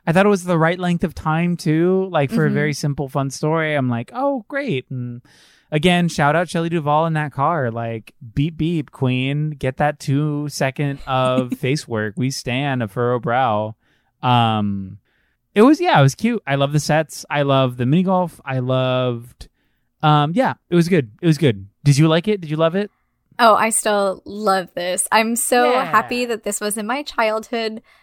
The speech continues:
Speaker 2: 'cause, like, it was just the right amount of campy and just
Speaker 1: Yeah.
Speaker 2: the right amount of slapstick, and the comedic beats were so, so cute and so good, and Sparky was just a treasure.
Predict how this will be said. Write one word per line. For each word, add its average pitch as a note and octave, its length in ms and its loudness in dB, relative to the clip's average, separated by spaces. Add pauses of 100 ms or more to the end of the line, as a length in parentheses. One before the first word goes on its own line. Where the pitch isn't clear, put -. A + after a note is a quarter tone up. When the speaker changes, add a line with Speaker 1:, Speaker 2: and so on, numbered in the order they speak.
(340)
Speaker 2:
'cause, E4+ 340 -2
like, C4+ 340 2 (440)
it C#4 100 6
was C#4 160 0
just D#4 300 -2
the E4+ 140 2
right A#3+ 260 0
amount G#3 320 -4
of G3+ 160 -6
campy A#3+ 560 -6 (400)
and A3+ 180 0
just B3+ 240 -2
Speaker 1:
Yeah. C4+ 140 6
Speaker 2:
the A#3+ 80 0
right G#3 340 0
amount G3+ 540 -6 (100)
of G3 480 2
slapstick, - 840 -2 (120)
and G3+ 440 0 (460)
the A#3 180 -2
comedic A#3+ 440 -2
beats A3+ 300 -6
were G#3+ 140 -2
so, A#3 560 0 (160)
so F4+ 300 -6 (120)
cute B3 320 0
and G3+ 120 -6
so C4 160 0
good, G#3+ 480 0
and F#3 520 -8 (260)
Sparky A#3 500 2
was G#3 200 0
just - 380 -8
a - 80 0
treasure. G#3 680 -2